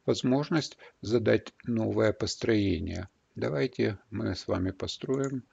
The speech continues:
основание перпендикуляров. Выскальзывает подсказка, которая кое к чему нас готовит. В построении должны быть параметры, которые осуществляются как ввод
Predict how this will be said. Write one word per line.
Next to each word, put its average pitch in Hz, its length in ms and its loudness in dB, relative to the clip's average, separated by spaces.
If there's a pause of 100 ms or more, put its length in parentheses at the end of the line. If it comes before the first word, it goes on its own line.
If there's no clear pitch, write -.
(380)
основание 98 720 -2
перпендикуляров. 87 960 -4 (320)
Выскальзывает 147 880 4
подсказка, 123 800 0 (220)
которая 107 840 0 (180)
кое 107 220 0
к - 60 -12
чему - 220 -8
нас 98 200 -4
готовит. - 520 -4 (280)
В - 100 -20
построении 180 540 2
должны 131 440 4
быть 113 360 0
параметры, 101 500 4
которые 101 640 0
осуществляются - 640 -4
как - 280 -6
ввод 98 680 -2